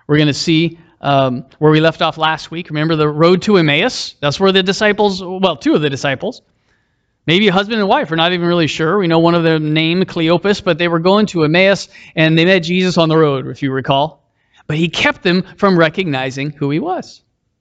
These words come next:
And then they were saddened and sorrowed at the death of Jesus, and he said, "Oh, how foolish you are." And then he explained to them, early from Genesis to Malachi, he gave them the greatest Bible study that we've never heard, all about how the Scripture spoke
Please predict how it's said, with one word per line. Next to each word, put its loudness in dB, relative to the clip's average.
And 4
then 2
they 4
were 4
saddened 0
and 0
sorrowed 0
at -6
the -2
death 0
of -2
Jesus, 2
and 0
he 2
said, 0
"Oh, 6
how 2
foolish -4
you -4
are." 2
And 0
then 2
he 4
explained 2
to 4
them, 0
early 4
from 0
Genesis 2
to 2
Malachi, 2
he -2
gave 2
them -2
the 2
greatest 0
Bible 2
study -2
that -2
we've -2
never 2
heard, -2
all 2
about 2
how -6
the -8
Scripture -4
spoke -8